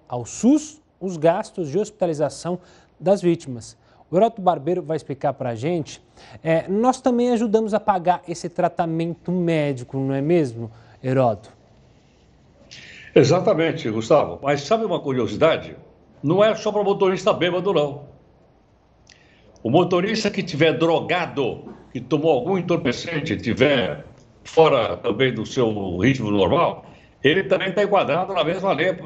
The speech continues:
Speaker 2: perdão, no mesmo projeto aprovado no Senado. Então vale pra motorista bêbado e vale pra motorista drogado também. Agora, o que que o projeto pretende fazer?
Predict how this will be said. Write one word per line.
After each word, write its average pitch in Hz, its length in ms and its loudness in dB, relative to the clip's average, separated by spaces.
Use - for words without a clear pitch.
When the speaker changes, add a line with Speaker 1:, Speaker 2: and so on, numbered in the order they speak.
Speaker 2:
perdão, 117 260 2
no 110 80 0
mesmo 165 220 -2
projeto - 460 0
aprovado 175 420 0
no 175 60 -12
Senado. 139 520 0
Então 185 300 4
vale 165 260 2
pra 139 140 -2
motorista 139 560 -2
bêbado 196 720 -2
e 160 60 -6
vale 151 280 4
pra 190 140 -6
motorista 175 600 0
drogado 190 640 2
também. 131 400 -2
Agora, 175 640 2
o 135 60 -6
que 214 140 -2
que 214 80 -6
o - 20 -6
projeto 143 380 -2
pretende 139 320 0
fazer? 80 420 -4